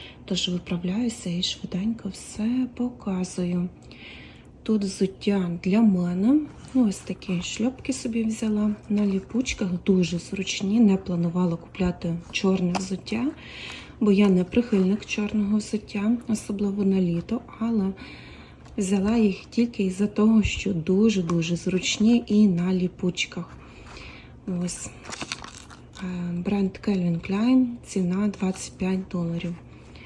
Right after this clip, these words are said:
І взяла ще ось такі. Ці вже не такі зручні, але легесенькі. Підійдуть в басейн, на озеро поїхати,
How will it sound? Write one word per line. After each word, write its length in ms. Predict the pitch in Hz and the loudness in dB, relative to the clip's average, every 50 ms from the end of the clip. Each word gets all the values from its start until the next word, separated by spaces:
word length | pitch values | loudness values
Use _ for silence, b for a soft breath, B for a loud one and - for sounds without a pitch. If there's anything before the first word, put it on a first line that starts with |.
| B B B B B B B B B B - | B B B B B B B B B B -4
І 200 | - 208 220 247 | 0 2 2 2
взяла 460 | 240 220 220 208 190 185 190 202 214 | 2 0 -2 -2 0 0 0 0 0
ще 320 | 202 - - - - 190 185 | 0 0 -2 -2 -2 0 0
ось 380 | 190 190 202 208 202 - - - | 0 2 2 2 2 0 -4 -6
такі. 440 | - 180 170 - - - 196 214 247 294 - - - - - - - - - - - - - - - - - - | -6 -6 -6 -6 -6 -2 0 0 0 0 -2 -6 -20 -20 -20 -20 -20 -20 -20 -20 -20 -20 -20 -20 -20 -20 -14 -4
Ці 200 | - 240 226 208 | 4 6 6 8
вже 280 | 190 185 180 190 175 | 6 6 4 2 2
не 140 | 180 180 196 | 2 2 2
такі 380 | 196 - 247 233 - - 185 180 | 4 4 4 4 6 4 4 4
зручні, 640 | 185 - 208 226 220 - - - 254 262 269 254 - | 4 2 0 0 0 0 0 2 4 4 4 2 0
але 300 | 202 196 208 202 190 175 | -2 -2 0 0 0 0
легесенькі. 1080 | 170 170 175 190 214 208 190 190 180 180 180 - - 208 220 240 240 - 277 277 294 285 B B B B B B B B B B | 0 2 4 4 4 4 4 2 -2 -2 -2 -2 0 2 2 2 2 2 2 2 2 0 B B B B B B B B B B
Підійдуть 480 | - 277 254 - 233 220 - 196 180 - | -4 -4 0 2 2 2 2 0 -2 -2
в 40 | 180 | -4
басейн, 840 | 175 190 190 180 - - - - 269 277 285 277 262 240 220 202 | -4 -4 -4 -4 -6 -8 -4 -2 0 2 4 4 6 6 4 4
на 140 | 190 185 180 | 4 2 2
озеро 440 | 190 226 277 285 247 233 233 220 214 | 2 4 4 4 4 4 2 2 2
поїхати, 1040 | 208 - - 214 208 208 214 220 214 - - 214 - - - - 185 185 185 180 185 | 0 0 0 2 2 4 2 2 0 0 -2 -6 -6 -4 -4 -4 -2 -2 -2 -2 -4